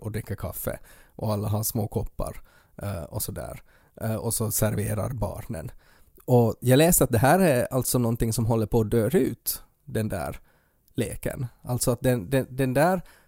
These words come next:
så finns inte riktigt något mer för att det här, det, det liksom har att göra med att förr så var det ju så som,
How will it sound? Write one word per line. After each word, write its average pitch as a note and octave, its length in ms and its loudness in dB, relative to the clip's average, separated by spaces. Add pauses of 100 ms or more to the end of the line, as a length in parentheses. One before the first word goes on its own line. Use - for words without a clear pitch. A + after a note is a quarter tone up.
(120)
så - 180 0
finns G3 400 0
inte A#2 180 0
riktigt A2+ 260 -4
något A2+ 80 2
mer G#2+ 160 0
för B2 120 0
att A#2+ 120 -2
det B2+ 60 2
här, D#3+ 260 2
det, B2 320 -4
det C3+ 180 0
liksom E3 280 -2
har D#3+ 180 2
att B2+ 140 -2
göra F3 200 4
med G#2 400 0 (460)
att A#2+ 200 -6
förr E3+ 480 0
så - 160 -2
var A#2 100 0
det A2+ 80 -2
ju A2+ 80 0
så D3 180 0
som, A2+ 320 0